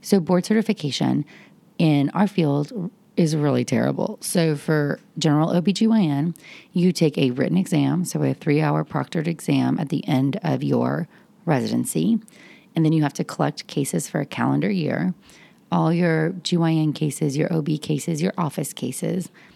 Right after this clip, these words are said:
and then you go sit for an oral board examination, which, friends, it's really quite terrible. It's just very intimidating and very scary. But what you do is it's divided into three sections. Each is about an hour.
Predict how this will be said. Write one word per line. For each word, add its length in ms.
and 100
then 100
you 120
go 100
sit 260
for 140
an 160
oral 300
board 240
examination, 920
which, 240
friends, 440
it's 160
really 560
quite 360
terrible. 560
It's 120
just 160
very 380
intimidating 760
and 140
very 260
scary. 400
But 120
what 140
you 140
do 260
is 140
it's 140
divided 420
into 180
three 680
sections. 640
Each 160
is 140
about 180
an 140
hour. 440